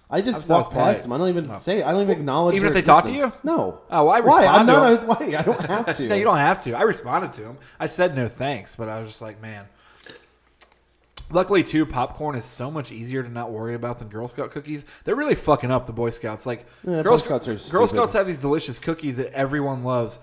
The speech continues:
Speaker 2: I got it, though, man. Popcorn in a bag. Who was
Speaker 1: Yeah.
Speaker 2: like, "We got it.
Speaker 1: Yeah,
Speaker 2: We
Speaker 1: yeah.
Speaker 2: really got the way to combat that <laughs> one right there." You couldn't think of anything better than popcorn in a bag?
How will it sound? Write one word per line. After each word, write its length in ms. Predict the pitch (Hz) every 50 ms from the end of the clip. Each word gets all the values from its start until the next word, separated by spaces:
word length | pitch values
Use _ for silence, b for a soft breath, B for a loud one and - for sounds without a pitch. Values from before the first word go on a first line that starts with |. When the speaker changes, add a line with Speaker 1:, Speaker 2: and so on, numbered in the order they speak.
| b b b b _
Speaker 2:
I 120 | 117 117
got 220 | 123 117 127 143 151
it, 80 | 143
though, 140 | - 139 131
man. 380 | 123 127 127 123 127 131 131 131 - _ _ _ _ _ _ _ _ _ _
Popcorn 460 | 123 123 131 - - 139 131 127 127
in 40 | 123
a 20 |
bag. 460 | 120 117 123 123 123 117 104 - 101 - b b b b b b b
Who 100 | - 202
was 120 | 220 214 147
Speaker 1:
Yeah. 180 | 156 147 123 117
Speaker 2:
like, 120 | 117 147
"We 80 | 143 139
got 260 | 120 147 143 139 123
it. 60 | 113
Speaker 1:
Yeah, 100 | 156 147
Speaker 2:
We 80 | 151 165
Speaker 1:
yeah. 60 | 170
Speaker 2:
really 180 | 185 180 180
got 220 | - 165 165 165 -
the 60 | 175
way 140 | 160 160 156
to 80 | 143
combat 500 | 139 - - 147 151 147 147 143 135 135
that 180 | - 139 143 139
<laughs> 0 |
one 100 | 143 -
right 220 | 165 165 143 -
there." 500 | - 170 156 - 156 147 - - 160 - - - - _ b b b b b b
You 80 | 175
couldn't 200 | - 220 220 214
think 100 | 196 175
of 80 | 165 147
anything 420 | - 143 156 160 - - 165 160
better 220 | 165 165 160 165 160
than 100 | 156 147
popcorn 460 | 147 147 139 135 - - 156 156 151
in 80 | 143
a 40 | 135 117
bag? 320 | 113 113 117 120 131 139